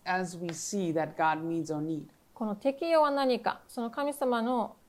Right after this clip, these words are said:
Speaker 2: あー、神様が私たちの必要を満たすことを知った上で悔い改めること、立ち返ることです。
Speaker 1: And we're transformed.
Speaker 2: そうすると変えられます。
Speaker 1: Second Corinthians three, verse, uh, eighteen.
Speaker 2: 第二コリント三章十八。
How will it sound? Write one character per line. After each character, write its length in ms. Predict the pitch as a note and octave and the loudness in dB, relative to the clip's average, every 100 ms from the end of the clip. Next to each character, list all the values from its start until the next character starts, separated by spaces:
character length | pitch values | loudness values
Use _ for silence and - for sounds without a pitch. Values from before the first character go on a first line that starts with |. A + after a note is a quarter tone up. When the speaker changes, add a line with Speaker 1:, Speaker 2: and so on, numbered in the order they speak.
| - | -14
Speaker 2:
あ 300 | A3 G#3 G3+ | -10 -8 -6
ー、 20 | |
神 180 | G#3 A#3 | -4 -4
様 280 | B3 A#3+ A3 | -2 -2 0
が 80 | A3 | 0
私 260 | A3 A3+ | 0 -2
た 80 | A3+ | -4
ち 140 | A3 G#3+ | -4 -4
の 320 | G#3+ G#3+ - | -4 -6 -10
必 260 | - - A#3+ | -18 -4 0
要 80 | A#3 | 2
を 20 | |
満 100 | A3+ | 2
た 160 | B3+ | -2
す 100 | B3+ | -2
こ 120 | - A#3 | -2 2
と 340 | A3+ G#3+ - - _ | 4 2 -2 -18 _
を 100 | - | -4
知 200 | G#3+ - - | -4 -6 -2
っ 40 | |
た 160 | E4+ E4 | 4 6
上 180 | F#4 | 6
で 240 | D#4+ - - | 4 2 -2
悔 340 | - B3+ A#3 A#3 | 0 4 4 4
い 40 | |
改 100 | A#3 | 2
め 140 | A3 | 0
る 80 | G3+ | -2
こ 140 | G3 G#3 | -4 -6
と、 200 | - - | -8 -8
立 140 | G#3+ F3+ | -12 -8
ち 40 | |
返 180 | A#3 A3 | 0 0
る 80 | G#3 | 0
こ 100 | G3+ | -2
と 140 | F#3 | -6
で 160 | F#3 G3+ | -8 -8
す。 140 | - _ - | -14 _ 2
Speaker 1:
And 220 | G3 G3 | 4 8
we're 120 | G3+ | 6
transformed. 600 | G3+ F#3 D#3+ - G#3 C#3 - _ _ - | 6 0 2 2 2 0 -8 _ _ 2
Speaker 2:
そ 160 | A#3+ | 4
う 40 | B3 | 6
す 120 | C4+ | 6
る 100 | C4+ | 6
と 260 | F#4 E4+ - | 6 6 2
変 120 | G#3+ | -4
え 20 | |
ら 100 | G3+ | -4
れ 120 | F3+ | -6
ま 180 | F3 - | -10 -14
す。 160 | - - - | -18 -20 4
Speaker 1:
Second 300 | A#3+ A#3 B3 | 6 6 4
Corinthians 600 | A#3 A#3 G#3 G#3+ G#3 - | 4 2 2 0 0 -2
three, 360 | A3+ G3+ F3+ | 2 4 4
verse, 480 | E3 F3 E3 - - - | 6 6 6 0 -4 -2
uh, 340 | E3 D#3 D3+ | 2 2 2
eighteen. 520 | F3+ F#3 - A3 D3+ C#3 - _ _ | 0 -2 -2 -4 -4 -6 -16 _ _
Speaker 2:
第 160 | A3+ A#3+ | -2 0
二 120 | B3 | 6
コ 120 | C4+ | 8
リ 80 | B3+ | 8
ン 80 | A#3+ | 6
ト 80 | |
三 240 | G#3+ B3 A#3+ | 0 0 -2
章 160 | A3+ | -2
十 140 | G3+ A3+ | 0 0
八。 340 | A#3 G#3+ - | -2 -6 -8